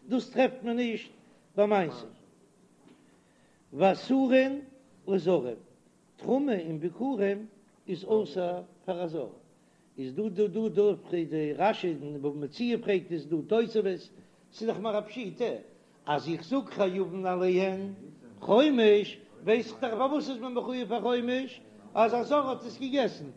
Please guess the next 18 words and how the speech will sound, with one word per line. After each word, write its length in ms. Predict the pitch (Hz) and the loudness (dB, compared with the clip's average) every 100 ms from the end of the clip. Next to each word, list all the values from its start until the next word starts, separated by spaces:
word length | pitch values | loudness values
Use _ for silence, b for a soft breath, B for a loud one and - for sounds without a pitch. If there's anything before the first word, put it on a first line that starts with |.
| B B 170 | B B -4
וואס 160 | 247 | -2
דארף 380 | 233 233 220 165 | 0 0 -2 -2
מען 100 | 214 | -10
שטיין? 380 | - 233 220 165 131 - _ 139 | -4 0 0 0 -10 -18 _ -8
אסורים 480 | 180 170 254 214 214 | -4 -2 -2 0 0
לזרעים. 460 | 208 190 240 151 139 b b b | 0 2 0 0 -4 b b b
איז 140 | 170 165 | -8 -4
רש"י 340 | 208 240 220 | -2 -2 -4
דארט 320 | 190 208 180 | -4 -4 -4
אין 120 | 202 196 | -6 -6
אסור, 420 | 170 254 226 165 | -4 0 0 0
זאגט 220 | 208 - | -6 -4
ער 60 | 214 | -4
אזוי. 300 | 175 196 127 110 b b _ | 0 -2 -2 -8 b b _
זאל 140 | - | -8
מען 160 | 170 170 | -6 -6
נישט 140 | 220 | -8
שטיין, 440 | - - 214 165 | -10 2 2 4